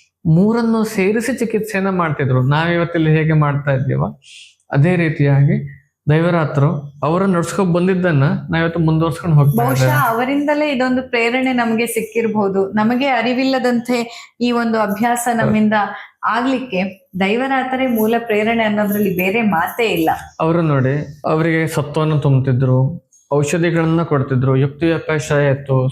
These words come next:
Speaker 1: ಸತ್ವಾಜಯ ಇತ್ತು, ದೈವ ವ್ಯಪಾಶ್ರಯ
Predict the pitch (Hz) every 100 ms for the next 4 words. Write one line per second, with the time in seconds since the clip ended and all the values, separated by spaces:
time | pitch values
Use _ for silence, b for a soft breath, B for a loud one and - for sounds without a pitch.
0 | - 139 - 160 160 156 147 139 143 -
1 | 131 - _ _ - 139 165 190 185 160
2 | 170 160 - 135